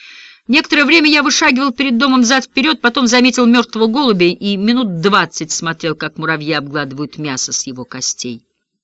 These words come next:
К тому моменту прошел уже, наверное, целый час. Я решил, что дедушка не просто меня ни во что не ставит, а вовсе забыл обо мне, как забыл и о бабушке Саре,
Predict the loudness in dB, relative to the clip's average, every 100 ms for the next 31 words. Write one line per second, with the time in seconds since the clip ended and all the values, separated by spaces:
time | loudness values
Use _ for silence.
0 | _ _ _ _ _ _ _ -4 0 0
1 | 2 0 -2 -4 -4 -4 -6 -8 -8 -8
2 | -8 -8 -8 -8 -8 -6 -8 -6 -8 -8
3 | _ _ _ _ _ -20 -20 _ -4 -2
4 | 0 0 0 0 0 -2 -2 2 2 2
5 | 0 2 2 2 0 -2 -4 -4 -6 -6
6 | -6 -4 -2 0 -2 0 -2 0 0 2
7 | 2 4 2 2 0 -2 -6 -6 -4 -2
8 | 0 0 0 2 0 0 -4 -6 -2 -2
9 | 0 -2